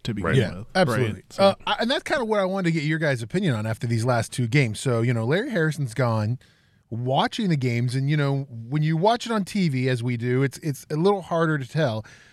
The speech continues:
Speaker 3: But we've noticed Huggins has got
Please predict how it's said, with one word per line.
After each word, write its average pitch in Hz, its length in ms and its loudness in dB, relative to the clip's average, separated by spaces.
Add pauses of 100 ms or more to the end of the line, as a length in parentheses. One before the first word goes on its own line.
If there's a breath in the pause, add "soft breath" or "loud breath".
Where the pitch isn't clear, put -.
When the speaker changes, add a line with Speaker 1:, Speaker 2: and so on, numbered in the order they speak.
(540 loud breath)
Speaker 3:
But 185 160 -2
we've 196 200 0
noticed 311 400 0 (360)
Huggins 233 480 0
has 196 160 -4
got 160 300 0